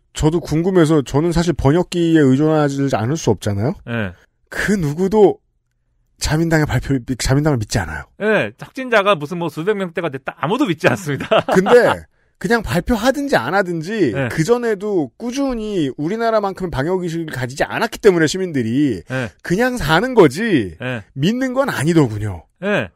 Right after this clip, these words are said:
Speaker 1: 믿는 거는 저 우리나라 머니투데이 기자들은 믿는데 <laughs> 그
Speaker 2: 네.
Speaker 1: 사람들 빼고는
Speaker 2: 네.
Speaker 1: 일본 시민들이 안 믿는다는 게 특이했습니다.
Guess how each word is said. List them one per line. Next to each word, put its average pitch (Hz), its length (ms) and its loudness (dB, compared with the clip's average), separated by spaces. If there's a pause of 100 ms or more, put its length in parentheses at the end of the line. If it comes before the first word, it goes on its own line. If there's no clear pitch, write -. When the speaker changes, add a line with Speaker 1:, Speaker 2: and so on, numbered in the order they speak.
(160)
Speaker 1:
믿는 254 340 -2
거는 254 320 0
저 196 380 4 (720)
우리나라 220 320 0
머니투데이 214 560 -2
기자들은 190 400 2
믿는데 160 340 2
<laughs> 247 260 6
그 147 280 2
Speaker 2:
네. - 20 -
Speaker 1:
사람들 240 400 0
빼고는 202 540 0 (240)
Speaker 2:
네. 196 60 -2
Speaker 1:
일본 294 300 2
시민들이 240 460 -4
안 156 260 -2
믿는다는 349 500 -2
게 202 60 2
특이했습니다. 98 800 -2